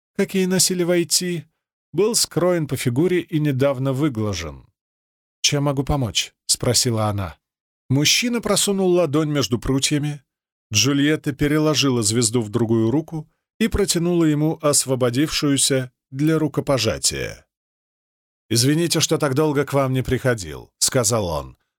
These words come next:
«Было столько всяких дел, и похороны, и эта чепуха с генератором, и все юридические споры. Я Бернард, Бернард Холланд». Джульетта похолодела.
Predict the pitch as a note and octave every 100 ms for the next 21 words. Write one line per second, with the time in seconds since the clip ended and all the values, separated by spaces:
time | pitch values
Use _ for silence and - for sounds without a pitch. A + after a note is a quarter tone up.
0 | _ G#3 F#3 - A3 A3 C#3 - D3 C3+
1 | A#2 G#2+ D3+ C3+ G#2 F#2+ E2 - G3 F#3+
2 | - D#3+ D3+ C#3+ C3+ - _ _ C3+ C3+
3 | B2+ A2+ C3 C3+ - B2+ G#2+ A2+ A2+ B2+
4 | F#3 - C3 A#2+ A2+ G#2 - B2 A#2+ A#2+
5 | A2 A#2+ - G#2 - F#2 - C#3+ E3+ D#3+
6 | D3 - _ _ A3 A#3+ G3+ D3+ A#2 E2+
7 | - - C#3 F3 G3+ G#3+ - - G2 D2+
8 | C2 - - _ _ _ _ _ _ _
9 | _ - G2 A2+ A2 A#2 A2+ G#2+ - A2+
10 | A2 G2+ F#2 - - -